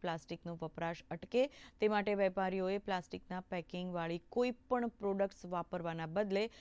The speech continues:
કાચની બોટલો અને ટેટ્રા પેકમાં આવતા પીણા અને કાગળના બોક્સમાં આવતી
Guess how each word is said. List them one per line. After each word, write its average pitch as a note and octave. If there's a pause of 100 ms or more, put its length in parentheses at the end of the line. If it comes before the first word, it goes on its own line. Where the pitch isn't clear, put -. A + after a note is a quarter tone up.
(240)
કાચની A3+
બોટલો G3+
અને F3+
ટેટ્રા F#3+
પેકમાં F3
આવતા D#3+ (120)
પીણા G#3
અને F3+
કાગળના E3
બોક્સમાં F#3
આવતી F3+